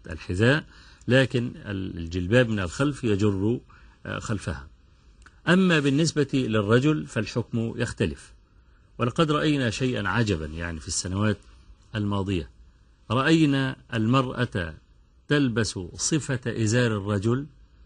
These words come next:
والرجل يلبس صفة إزار المرأة. يعني المرأة مثلًا لما تلبس الجيبة اللي بتلبسها دي بتصل إلى نصف ساقها، مع إن ده المفروض يكون إزار الرجل،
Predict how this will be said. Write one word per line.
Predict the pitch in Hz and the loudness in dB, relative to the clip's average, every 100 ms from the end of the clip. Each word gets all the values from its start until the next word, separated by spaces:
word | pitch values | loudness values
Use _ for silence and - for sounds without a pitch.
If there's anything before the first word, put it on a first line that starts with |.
| - - | -20 -8
والرجل | 110 110 147 147 147 | -4 2 2 2 2
يلبس | 127 127 127 117 117 127 107 | 2 2 2 0 -2 -4 -8
صفة | 110 - 127 113 104 | -6 -6 -4 -6 -6
إزار | 95 95 101 | -4 -2 -2
المرأة. | 90 82 76 - - _ _ _ _ _ _ - | -4 -8 -10 -14 -20 _ _ _ _ _ _ -2
يعني | 117 123 | 0 2
المرأة | 127 151 139 | 2 2 0
مثلًا | 131 117 113 | -2 -4 -4
لما | 104 | -2
تلبس | 139 113 104 | -2 -2 -6
الجيبة | 101 90 110 113 92 | -4 0 2 2 0
اللي | 87 | -4
بتلبسها | 78 87 98 - 85 | -6 -4 -2 -2 -6
دي | 76 76 _ _ _ _ _ | -8 -12 _ _ _ _ _
بتصل | 123 196 - 175 | -2 0 2 0
إلى | 156 151 147 | 0 2 2
نصف | 170 - 143 | 2 0 -2
ساقها، | 135 135 - 107 73 - - - - - - - | -2 0 0 -2 -4 -14 -20 -20 -20 -20 -20 -6
مع | 101 117 | -2 2
إن | 120 | 2
ده | 131 | 2
المفروض | 139 123 143 123 | 2 0 0 0
يكون | 117 131 135 143 - - - - - - | 2 2 2 -2 -14 -20 -20 -20 -8 -2
إزار | 101 139 143 | 4 4 4
الرجل، | 147 170 95 | 4 2 2